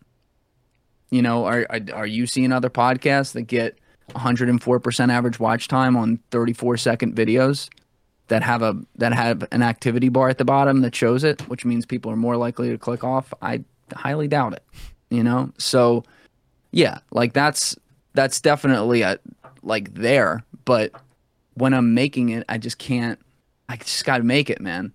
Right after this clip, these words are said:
And, like, I'm hard on myself. Like, I made one today. It's not one, uh, you know, we'll see. It's, it's not one that drives a lot of conversation. I thought it might drive a little more conversation 'cause people hate politicians. It didn't.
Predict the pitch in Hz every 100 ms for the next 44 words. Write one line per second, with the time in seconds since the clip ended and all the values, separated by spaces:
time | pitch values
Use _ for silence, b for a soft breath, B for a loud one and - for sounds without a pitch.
0 | _ 117 117 110 113 117 127 135 120 113
1 | 107 101 85 - 113 113 123 123 123 127
2 | 123 120 139 143 143 b b _ _ _
3 | - 113 - 131 127 95 123 127 123 120
4 | 87 98 - - 143 131 156 - 120 110
5 | 113 - 117 117 - 113 - 123 120 123
6 | 123 117 127 113 117 117 117 117 123 117
7 | 107 110 117 120 123 110 110 113 107 110
8 | 107 113 107 107 110 107 107 113 110 104
9 | 110 113 113 120 110 - 101 101 131 -
10 | 113 123 - 123 135 131 123 - - 123
11 | 135 127